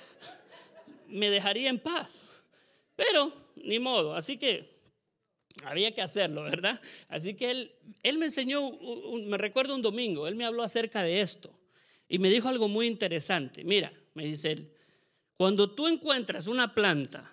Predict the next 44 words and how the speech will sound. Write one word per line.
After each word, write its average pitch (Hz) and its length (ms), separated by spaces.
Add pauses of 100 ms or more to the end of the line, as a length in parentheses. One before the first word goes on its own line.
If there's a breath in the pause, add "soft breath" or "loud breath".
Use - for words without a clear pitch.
(120)
porque 151 220
él 208 100
planta 208 320
mucho, 190 260
él 165 100
tiene 202 180
una 180 140
finca 202 360
y 160 60
a 165 60
él 175 40
le 175 60
gusta 170 340
andar 165 220
haciendo 165 320
esas 151 180
cosas, 147 300
¿verdad? 175 180 (1200 loud breath)
Y 196 100
él 214 60
me 233 100
dice, 202 200
"Cuando 175 280
tú 247 160
tienes 302 280
una 247 280
planta 170 580 (960)
que 175 140
tiene 214 340
un 208 220
mal, 175 360 (220)
eh, 156 480
mal 175 260
fruto 196 480 (200)
o 147 100
mal 156 260
A 175 140
D 170 240
N, 131 260 (280 soft breath)
o 147 80
sus 143 180
frutos 175 340
están 170 320
malos, 165 540